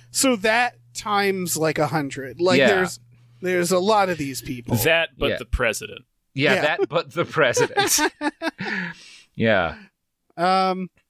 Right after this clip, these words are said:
Speaker 1: well, shit. Any other
Speaker 2: Mm-hmm.
Speaker 1: final thoughts about this? I feel like we
Speaker 3: I think we nailed it. I think
Speaker 2: No,
Speaker 3: we
Speaker 2: I think
Speaker 3: killed
Speaker 2: we
Speaker 3: it.
Speaker 2: nailed it. Yeah.
Speaker 3: We're so
Speaker 2: This,
Speaker 3: good
Speaker 2: this,
Speaker 3: at this.
Speaker 2: this shit's dope as hell. Watch it. Yeah.
Speaker 3: Yeah.
Speaker 1: Yeah.
Speaker 3: <laughs>
Speaker 2: Yeah.
Speaker 1: I, I would say watch it. Just be prepared for the fact that it's a bummer.
Speaker 2: Yeah.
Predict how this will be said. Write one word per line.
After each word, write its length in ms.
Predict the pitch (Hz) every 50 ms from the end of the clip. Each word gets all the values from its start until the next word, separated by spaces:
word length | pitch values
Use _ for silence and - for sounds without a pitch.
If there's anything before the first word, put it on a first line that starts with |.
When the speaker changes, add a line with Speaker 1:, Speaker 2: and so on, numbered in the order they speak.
| _ _ _
Speaker 1:
well, 240 | 170 202 233 254 269
shit. 420 | 247 - - - 247 311 381 - -
Any 240 | 180 214 233 254 262
other 140 | 262 269 254
Speaker 2:
Mm-hmm. 100 | 220 240
Speaker 1:
final 260 | 233 226 226 233 220
thoughts 360 | - - 202 185 196 214 -
about 280 | 269 277 294 285 294 -
this? 400 | 330 339 370 349 - - - - -
I 120 | 202 185
feel 200 | 180 - 214 214
like 200 | 220 220 208 -
we 360 | - 180 180 175 165 160 160 - _ _ _ _ _ - -
Speaker 3:
I 60 | -
think 180 | - - 135 123
we 80 | 127 113
nailed 320 | 101 101 104 123 127 -
it. 100 | - - - -
I 60 | -
think 180 | - - 113
Speaker 2:
No, 20 | 101
Speaker 3:
we 40 | 123
Speaker 2:
I 60 | 127
think 80 | 107 -
Speaker 3:
killed 160 | 117 110 107
Speaker 2:
we 60 | 123
Speaker 3:
it. 40 | 110
Speaker 2:
nailed 280 | 95 98 113 131 131 107
it. 140 | 85 - -
Yeah. 160 | - 104 120
Speaker 3:
We're 60 | 120 107
so 240 | - - - 117
Speaker 2:
This, 100 | 110 -
Speaker 3:
good 120 | 107 98 92
Speaker 2:
this, 180 | 107 110 -
Speaker 3:
at 60 | 107 104
this. 260 | 104 - - - -
Speaker 2:
this 260 | - 92 90 104 -
shit's 320 | - 107 135 135 - -
dope 220 | - 120 127 127 135
as 120 | 127 107
hell. 200 | - 120 117 113 92
Watch 260 | 87 92 101 - -
it. 160 | 67 - - - -
Yeah. 220 | 85 90 95 98 -
Speaker 3:
Yeah. 580 | 143 175 190 - - - 170 214 - 220 220 214 - - -
Speaker 1:
Yeah. 160 | 180 185 208 -
Speaker 3:
<laughs> 40 | _ _ _ _ _ _
Speaker 2:
Yeah. 300 | - 120 143 143 110 92 - - _ _ _ _
Speaker 1:
I, 200 | - 220 285 311 - -
I 120 | 262 285
would 80 | 339 330
say 140 | - 370 370
watch 460 | 339 294 254 247 247 277 294 - -
it. 220 | 359 381 381 330 -
Just 280 | - - 269 262 -
be 140 | - 294 330
prepared 540 | 330 - 339 330 - - 277 247 254 269 -
for 80 | 277 247
the 100 | 254 226
fact 240 | - 214 202 -
that 120 | - 202 196
it's 120 | 190 185 -
a 40 |
bummer. 380 | 190 180 208 247 208 143 - - -
Speaker 2:
Yeah. 220 | 135 143 151 117